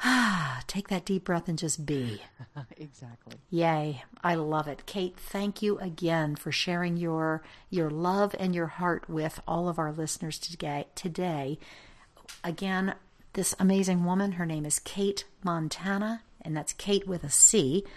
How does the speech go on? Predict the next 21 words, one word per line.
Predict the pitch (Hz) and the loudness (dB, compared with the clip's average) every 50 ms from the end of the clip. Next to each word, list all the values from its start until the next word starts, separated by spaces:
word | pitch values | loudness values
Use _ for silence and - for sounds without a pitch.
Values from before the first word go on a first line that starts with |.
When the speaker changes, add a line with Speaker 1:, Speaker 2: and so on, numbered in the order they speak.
| - - - - - - - - | -18 -18 -18 -18 -16 -16 -14 -8
Speaker 1:
So | - - 165 | -6 -6 -6
come | - - - 214 208 | -6 -6 -4 -2 0
on | 220 226 226 | 2 2 2
back | 214 208 196 196 202 | 2 2 0 -2 -2
to | - 190 | -4 -4
Inspire | 175 165 - - - 170 165 170 | -2 -2 -4 -2 -2 -2 -2 0
Me | 170 165 | -2 -2
Today. | 160 165 156 165 165 170 | -2 -2 -2 0 2 2
You | 170 170 156 | 2 2 0
can | - - 156 151 | -2 -4 -6 -6
find | - - 170 165 165 165 | -4 -4 -4 -2 -2 -4
out | 160 151 - 160 | -4 -6 -4 -4
more | 165 165 175 185 196 196 | -2 0 2 2 2 2
about | 175 175 170 160 - - | 2 2 0 -2 -2 -6
Kate | - - 175 165 160 - - | -8 -6 -4 -4 -4 -6 -6
by | - 156 147 147 151 160 - - - - | -6 -4 -4 -4 -6 -8 -10 -18 -16 -8
going | - 156 143 156 170 185 | -6 -4 -2 -2 -2 -2
to | - 180 | -4 -4
the | 160 165 160 156 156 151 151 - | -4 -2 -2 0 -2 -2 -4 -4
search | - - 214 220 214 - - | -4 -2 -2 -2 -4 -2 -2
box, | 214 208 208 220 - - - | -2 -2 -2 -4 -4 -6 -10